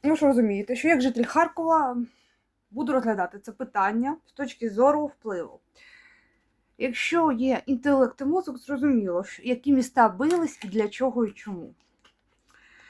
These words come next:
І ви знаєте, тут вже стає і похер, і на Крим, і на все. Реально. От там реально похер. Якого хрена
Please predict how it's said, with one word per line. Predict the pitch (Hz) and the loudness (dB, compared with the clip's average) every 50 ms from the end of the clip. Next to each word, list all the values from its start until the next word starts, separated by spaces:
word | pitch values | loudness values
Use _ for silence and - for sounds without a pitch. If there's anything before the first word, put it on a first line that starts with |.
| - - - - _ | -20 -20 -20 -20 _
І | - 220 | -14 -6
ви | 208 240 | -4 0
знаєте, | 233 302 370 453 453 403 - 240 226 | 2 4 4 4 4 2 0 -2 -6
тут | 214 - 311 330 285 226 220 | -6 -6 -6 -6 -4 -4 -4
вже | 220 269 277 269 247 240 220 208 185 - - 104 190 185 - - - - - | 0 2 2 4 4 4 2 0 0 -4 -6 -10 -14 -14 -14 -14 -16 -18 -20
стає | - - - 262 254 233 | -18 -6 -4 -2 -2 -2
і | - - 233 | -4 -6 -10
похер, | - _ 269 262 - - 254 254 - | -10 _ -6 -6 -4 -4 -6 -6 -2
і | 302 285 | 2 2
на | 285 277 | 2 4
Крим, | - 320 349 349 311 247 | 4 4 4 6 6 6
і | 226 | 4
на | 214 196 | 2 -2
все. | - - - - - _ _ _ _ _ _ _ _ _ _ _ _ _ _ _ _ _ _ _ _ _ _ - | -6 -12 -18 -20 -20 _ _ _ _ _ _ _ _ _ _ _ _ _ _ _ _ _ _ _ _ _ _ -4
Реально. | 226 233 202 170 151 156 160 160 180 185 _ _ _ _ _ _ _ _ _ _ _ _ _ _ - - _ _ _ _ _ _ _ _ _ _ _ _ _ _ _ _ _ 160 | 0 0 0 0 -2 -4 -10 -14 -18 -20 _ _ _ _ _ _ _ _ _ _ _ _ _ _ -20 -20 _ _ _ _ _ _ _ _ _ _ _ _ _ _ _ _ _ -8
От | 208 233 277 - - - | -4 -4 -4 -4 -2 2
там | 339 330 320 285 | 4 4 6 6
реально | 269 254 233 226 214 208 | 4 4 4 2 0 -4
похер. | - - - - _ _ _ _ _ _ _ _ _ _ _ _ _ _ _ _ _ _ _ _ _ - | -8 -14 -20 -20 _ _ _ _ _ _ _ _ _ _ _ _ _ _ _ _ _ _ _ _ _ -12
Якого | 202 226 254 302 277 233 | -10 -6 -2 -2 -2 -2
хрена | - - - 180 147 135 127 | -4 -8 -12 -12 -12 -12 -16